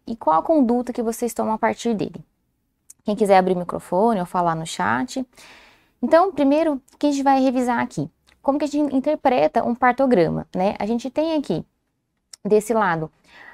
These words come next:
o valor da dilatação do colo, que pode aparecer ou representado por triângulo ou mesmo por X.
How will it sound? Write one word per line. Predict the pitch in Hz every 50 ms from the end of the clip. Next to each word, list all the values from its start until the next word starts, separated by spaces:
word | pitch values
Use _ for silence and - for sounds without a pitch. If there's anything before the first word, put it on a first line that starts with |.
| - _ -
o | -
valor | 202 214 214 208 196 185 185 185
da | 196 190
dilatação | 185 202 240 247 247 247 - 240 233 - - 208 214 - 453 _ _ -
do | 214 208 226
colo, | - - 208 175 190 226 254
que | - 233
pode | - 226 220
aparecer | 226 226 233 226 214 233 226 - 196 175 - -
ou | -
representado | 247 269 - 254 247 247 233 240 214 214 208 208
por | _ - 214 208
triângulo | - - 285 294 254 220 233 262 294 330 349 - -
ou | - 254
mesmo | 254 240 214 214 208 208 208 202
por | - 262 269
X. | 285 - - - 214 240 311 - -